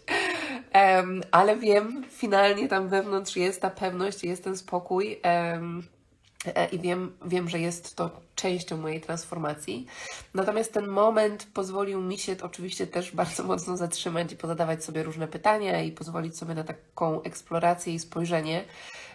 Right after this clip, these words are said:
em, bo u mnie zmienia się bardzo dużo, e, w bardzo szybkim tempie i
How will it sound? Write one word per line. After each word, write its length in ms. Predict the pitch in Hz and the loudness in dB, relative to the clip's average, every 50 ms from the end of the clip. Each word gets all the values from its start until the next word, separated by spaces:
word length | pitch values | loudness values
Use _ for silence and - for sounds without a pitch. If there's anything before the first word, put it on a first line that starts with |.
| - | 0
em, 560 | - 180 175 175 175 170 170 170 170 165 156 165 | 4 6 8 8 8 8 6 4 0 -2 -2 4
bo 880 | - 175 170 170 175 175 175 180 175 180 175 180 175 - - - _ _ _ - | 6 8 10 10 10 10 8 8 8 8 6 6 4 2 -2 -8 _ _ _ 2
u 160 | 202 208 208 | 4 4 4
mnie 460 | 202 185 165 165 170 170 185 175 175 - - | 4 2 0 0 0 0 -2 -2 -4 -6 -8
zmienia 340 | 175 175 190 196 196 196 | -6 -4 -4 -2 -2 -4
się 120 | 175 - 185 | -4 -2 0
bardzo 280 | 185 185 180 175 180 | 0 0 2 0 -2
dużo, 500 | 175 170 165 160 170 160 156 180 170 - - - | -4 -4 -6 -4 -2 0 0 0 -2 -6 -8 -6
e, 260 | - 160 165 175 175 | -4 -2 -2 -2 -4
w 60 | 170 | -2
bardzo 280 | 175 - 170 170 - 180 | 0 0 0 0 0 -4
szybkim 380 | 170 - - - - - 160 160 | -8 -10 -10 -12 -10 -10 -8 -6
tempie 480 | - 170 160 156 - - 135 - - - - _ - - - - - 202 - - _ | -4 -4 -4 -6 -6 -4 -4 -4 -4 -6 -10 _ -18 -16 -14 -14 -14 -16 -18 -14 _
i 460 | - 180 175 175 170 165 170 - - | -4 -2 0 0 0 0 -2 -4 -6